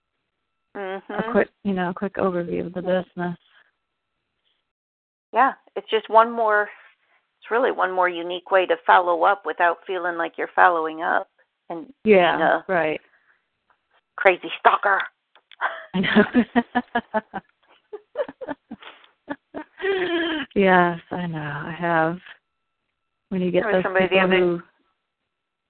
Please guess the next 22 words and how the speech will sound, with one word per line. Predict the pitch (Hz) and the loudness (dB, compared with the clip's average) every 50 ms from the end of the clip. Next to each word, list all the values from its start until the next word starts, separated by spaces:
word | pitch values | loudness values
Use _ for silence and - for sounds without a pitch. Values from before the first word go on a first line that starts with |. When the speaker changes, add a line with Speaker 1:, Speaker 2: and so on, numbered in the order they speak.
| _ _ _ _ _ _ | _ _ _ _ _ _
Speaker 1:
day | 185 175 185 190 190 165 | 2 2 4 2 2 4
that | 175 165 160 | 2 2 4
wasn't | - 170 175 175 196 170 - _ _ _ | 2 -2 -2 -2 -4 -10 -12 _ _ _
feeling | 208 185 175 180 175 175 175 | -6 -4 -2 -2 -4 -4 -2
well, | 170 170 175 170 165 | 0 2 2 2 0
and | 165 165 | -2 -6
this | 165 - _ _ | -8 -10 _ _
person, | - - 175 190 - _ 180 175 170 165 160 _ _ _ _ _ _ _ _ _ - | -4 -2 -2 -2 -4 _ -6 -6 -6 -8 -12 _ _ _ _ _ _ _ _ _ -6
I | 214 | -4
mean, | 214 202 196 196 | -2 -2 -2 2
the | 185 208 | 4 4
only | 208 208 214 220 | 4 6 4 4
way | 220 226 220 214 | 2 0 0 -2
you | 202 - | -4 -4
could | 226 208 - - | -6 -6 -2 0
say | 202 185 185 | 2 2 4
it | 170 | 2
was, | 165 180 180 - | 0 -2 -4 -4
"They | 190 185 180 180 | -6 -6 -6 -4
won't | - 202 190 185 160 - _ _ _ | -4 -4 -4 -4 -6 -8 _ _ _
stop." | _ 185 180 170 165 156 156 - - _ _ _ _ _ _ _ _ _ _ _ _ _ _ - | _ 2 4 4 4 4 2 0 -2 _ _ _ _ _ _ _ _ _ _ _ _ _ _ -2
"Well, | - 539 508 466 302 180 | 2 4 4 4 4 2